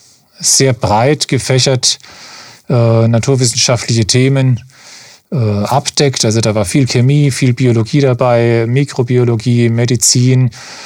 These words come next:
Dann kam noch dazu, es war ein Studium oder ist heute noch ein Studium, wo es sehr praktisch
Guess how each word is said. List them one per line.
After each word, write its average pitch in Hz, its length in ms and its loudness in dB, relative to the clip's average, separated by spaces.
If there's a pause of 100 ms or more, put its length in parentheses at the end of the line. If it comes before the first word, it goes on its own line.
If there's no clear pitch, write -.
(260)
Dann 123 160 2
kam 120 220 2
noch 123 140 0
dazu, 131 320 0
es - 160 -2
war 120 60 2
ein 117 100 0
Studium 123 580 2 (340)
oder 120 120 -2
ist - 280 -2
heute 127 200 2
noch 120 120 2
ein 113 80 0
Studium, 123 460 0
wo 117 220 2
es - 120 0
sehr 107 140 0
praktisch - 840 -2